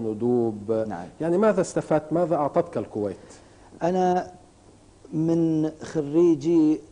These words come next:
Speaker 2: الثانوية في البحرين خمسة وسبعين ستة وسبعين.
Speaker 1: نعم.
Speaker 2: فتوجهت إلى الكويت كطالب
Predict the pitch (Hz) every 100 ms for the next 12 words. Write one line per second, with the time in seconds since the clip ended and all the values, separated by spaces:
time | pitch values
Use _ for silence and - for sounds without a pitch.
0 | - - 143 139 135 123 170 165 156 147
1 | 147 147 135 120 156 156 151 156 156 143
2 | 131 120 127 151 147 - 120 - 90 85
3 | 82 78 110 85 - _ - - - -
4 | 131 127 123 139 135 139 175 160 147 135
5 | 151 160 156 - - 156 131